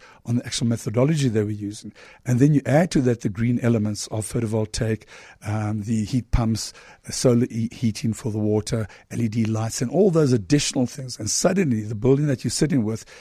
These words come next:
is amongst the greenest residences that have ever been, been built in the world.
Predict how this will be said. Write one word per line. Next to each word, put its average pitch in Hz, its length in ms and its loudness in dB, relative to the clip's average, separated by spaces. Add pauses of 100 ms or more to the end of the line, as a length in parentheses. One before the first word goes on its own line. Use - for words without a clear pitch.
(200)
is 131 280 6
amongst 127 340 0
the 120 80 -2
greenest 113 400 0
residences 113 580 -2
that 110 140 -4
have 110 120 -4
ever 110 200 -4
been, 107 240 -4
been 107 240 -4
built 107 260 -6
in 110 60 -2
the 107 60 0
world. 170 140 -4